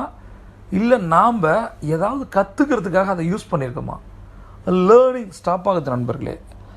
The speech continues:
மார்க்கெட்ல என்ன நடக்குதோ அதை நான் ஒரு பிசினஸ் ஓனருக்கு தெரியணும், ட்ரெண்டிங் தெரியணும். ட்ரெண்டிங் ஸ்ட்ராட்டஜி தெரிஞ்சா மட்டும்தான் காம்படிட்டரை நம்ம பீட் பண்ண முடியும். இல்ல புதுசா வர்ற ஒரு கம்பெனி நம்மள அடிச்சு தொடச்சு போயிட்டே இருப்பான்.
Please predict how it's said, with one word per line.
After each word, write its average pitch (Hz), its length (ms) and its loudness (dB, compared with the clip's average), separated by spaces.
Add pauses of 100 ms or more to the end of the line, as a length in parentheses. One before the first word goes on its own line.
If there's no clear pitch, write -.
(280)
மார்க்கெட்ல 196 680 4
என்ன 185 320 0
நடக்குதோ 170 640 2
அதை 160 120 -4
நான் 147 180 0
ஒரு 156 100 2
பிசினஸ் 190 440 2
ஓனருக்கு 185 260 -2 (140)
தெரியணும், 180 340 4 (100)
ட்ரெண்டிங் 247 540 4
தெரியணும். 135 320 0 (480)
ட்ரெண்டிங் 214 420 4
ஸ்ட்ராட்டஜி 175 440 2
தெரிஞ்சா 196 440 4
மட்டும்தான் 170 540 2
காம்படிட்டரை 196 580 2
நம்ம 185 320 4
பீட் 180 220 -2
பண்ண 156 160 4
முடியும். 127 300 -4
இல்ல 196 140 2 (540)
புதுசா 240 320 6
வர்ற 196 200 4
ஒரு 160 60 -2
கம்பெனி 180 320 0
நம்மள 185 280 4
அடிச்சு - 240 -6
தொடச்சு 180 360 0 (120)
போயிட்டே 202 340 4
இருப்பான். 139 240 -4